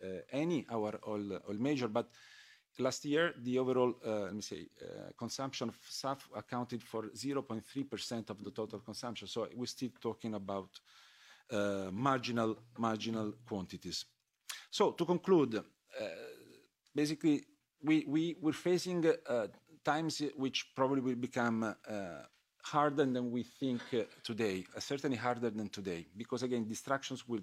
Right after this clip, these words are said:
probably, uh, be, be leaving the, the, the context when, uh, this situation will be normalizing. I mean, the geopolitical and the energy sector, uh, situation, uh, uh,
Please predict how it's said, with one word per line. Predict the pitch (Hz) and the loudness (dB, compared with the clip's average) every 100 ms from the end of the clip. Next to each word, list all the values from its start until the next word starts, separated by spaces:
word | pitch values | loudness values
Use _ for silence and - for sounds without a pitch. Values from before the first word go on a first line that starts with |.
| - | -2
probably, | 117 107 104 - - - - - - _ - | -2 -2 -6 -8 -20 -20 -20 -20 -20 _ -2
uh, | 104 98 98 92 - 60 - 50 50 50 67 - | 0 0 -4 -10 -12 -14 -16 -18 -18 -18 -20 -10
be, | 107 104 - | -4 -4 -4
be | 104 | -4
leaving | 104 131 170 156 | 2 4 4 2
the, | 131 | 0
the, | 113 117 | 0 -2
the | 123 | -4
context | - 131 135 127 - | 0 0 2 -2 0
when, | 117 117 113 | 0 2 0
uh, | 110 - 101 95 90 87 78 78 80 85 | -4 -6 -10 -8 -10 -12 -14 -16 -20 -8
this | 117 117 | -6 -6
situation | - 127 113 120 | -4 -2 -2 -4
will | 113 | -4
be | 104 107 - | -2 -4 -2
normalizing. | 113 104 107 117 131 143 143 - | -4 -2 -2 -2 -2 -2 -4 -4
I | |
mean, | 101 104 | -8 -6
the | 95 95 92 | -6 -6 -6
geopolitical | 104 107 107 123 117 113 104 | -6 -4 -2 -2 -2 -4 -2
and | 98 104 | -2 -4
the | 104 | -4
energy | 104 101 98 | -4 -8 -8
sector, | - 101 - 101 - - - - | -8 -10 -12 -14 -18 -20 -16 -6
uh, | 98 82 | -6 -6
situation, | - 117 123 131 - 143 139 - - _ | -10 -6 0 0 0 -4 -8 -16 -20 _
uh, | |
uh, | 107 | -8